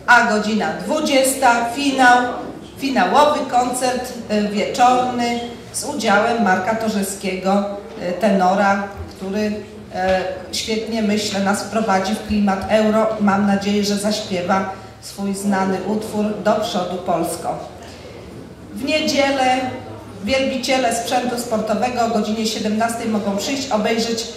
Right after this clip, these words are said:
sprzęt sportowy, y, sprzęt wojskowy tu, militarny, y, tu na, mm, na placu Piłsudskiego i od osiemnastej pokazy musztry wojskowej w wykonaniu orkiestr, połączony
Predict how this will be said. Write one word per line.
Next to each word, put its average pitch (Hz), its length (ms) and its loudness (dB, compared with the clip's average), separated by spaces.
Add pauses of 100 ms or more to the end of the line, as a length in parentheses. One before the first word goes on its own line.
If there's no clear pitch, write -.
(200)
sprzęt 240 340 -2
sportowy, 233 480 0 (340)
y, 233 60 -2
sprzęt 262 320 0
wojskowy 226 500 2
tu, 233 320 -2 (180)
militarny, 220 640 4
y, 202 520 -2
tu 240 200 -4
na, 214 520 2 (100)
mm, 202 340 -2
na 214 100 0
placu 220 320 -2
Piłsudskiego 208 720 -4 (160)
i - 120 -2
od 233 140 2
osiemnastej 226 720 0
pokazy 240 520 4
musztry 226 500 0
wojskowej 196 760 0 (240)
w 196 40 -8
wykonaniu 226 600 0
orkiestr, 233 520 4
połączony 247 680 4